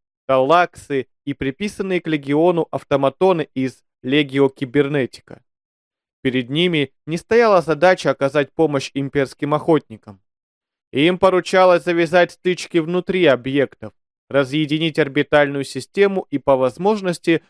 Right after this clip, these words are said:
развернуть на врага орудия огромных доков. На поверхности спутника смешанные отряды под предводительством богомашин будут отвоевывать командные пункты.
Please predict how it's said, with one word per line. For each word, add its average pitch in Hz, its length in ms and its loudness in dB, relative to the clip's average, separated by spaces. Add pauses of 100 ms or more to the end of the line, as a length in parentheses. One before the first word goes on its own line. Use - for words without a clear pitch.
(140)
развернуть 131 680 -2
на 190 120 2
врага 175 380 4
орудия 139 600 -2
огромных 123 800 -4
доков. 120 360 -2 (1120)
На 127 120 -4
поверхности 151 640 0
спутника 139 840 0 (320)
смешанные 147 640 -2
отряды 156 400 0
под 135 240 -4
предводительством 135 960 -2
богомашин 135 680 0 (300)
будут 220 360 -2
отвоевывать 190 840 4
командные 131 640 -2
пункты. - 560 -10